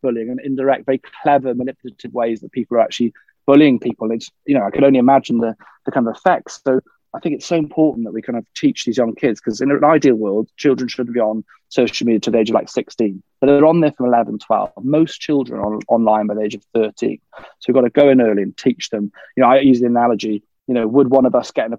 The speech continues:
plane and fly a plane without any lessons? We wouldn't, would we? But our phone is more powerful than the rocket that went to the moon.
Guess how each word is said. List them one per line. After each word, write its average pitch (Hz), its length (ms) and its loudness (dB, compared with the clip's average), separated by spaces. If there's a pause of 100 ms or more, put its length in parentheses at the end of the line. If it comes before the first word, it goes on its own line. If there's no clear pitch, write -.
(140)
plane 110 280 0
and 104 120 -12 (100)
fly 110 160 -2
a 110 40 -6
plane 104 500 -4 (180)
without 120 200 -2
any 117 60 0
lessons? 101 580 -4
We 117 60 -4
wouldn't, 123 320 0
would 127 140 2
we? 107 200 -6 (200)
But 143 100 -2
our 135 120 4
phone 131 760 2
is 123 100 -12
more 131 120 -6
powerful 131 460 0
than 110 40 -6
the 113 80 -4
rocket - 360 -6
that 120 80 -10
went 113 220 -2
to - 80 -20
the 117 180 0
moon. - 260 -6